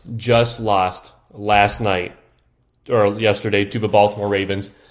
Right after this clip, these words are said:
A huge loss, which really hurts their playoff chances. Uh, so Minnesota, Chicago sitting at the same record.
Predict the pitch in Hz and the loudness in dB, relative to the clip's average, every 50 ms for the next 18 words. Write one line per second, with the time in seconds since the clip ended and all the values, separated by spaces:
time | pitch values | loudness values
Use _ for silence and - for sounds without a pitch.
0 | _ - - - _ _ 117 113 104 101 101 - - 135 135 143 143 120 120 117 | _ -20 -20 -20 _ _ 0 2 2 2 0 -4 -6 -4 -2 0 0 -2 -2 -4
1 | 110 113 110 110 110 110 113 - - - - - - 120 117 113 107 - 113 117 | -2 0 2 2 2 0 -2 -8 -12 -14 -14 -14 -6 -2 -2 0 -2 -2 -2 -2
2 | 117 113 113 113 110 113 113 110 107 - - 110 110 110 110 - - 113 110 110 | -2 0 0 -2 -2 -2 -4 -4 -4 -4 0 0 0 0 0 -2 -6 -4 -2 0
3 | 107 107 107 107 - - - 113 110 107 107 - 123 117 117 117 - - _ _ | 0 0 0 -2 -4 -8 -6 -6 -6 -6 -6 -6 -6 -6 -6 -6 -10 -18 _ _
4 | _ _ _ - 113 107 101 98 95 - - - _ _ _ _ _ _ _ - | _ _ _ -2 0 0 0 0 -4 -8 -14 -20 _ _ _ _ _ _ _ -4
5 | - 120 110 107 110 110 - - 120 120 117 113 113 - 120 113 113 113 117 117 | 0 2 2 2 0 -4 -8 -6 -2 0 0 0 -2 -2 -2 0 0 0 -2 -6
6 | - 113 117 113 107 110 110 110 110 - 123 110 113 110 107 107 - 107 - - | -8 -6 -2 0 0 0 0 -2 -4 -4 -6 -6 -6 -6 -6 -6 -8 -10 -8 -8
7 | 117 117 113 110 107 110 110 113 110 110 - | -6 -6 -4 -4 -4 -4 -4 -6 -8 -8 -10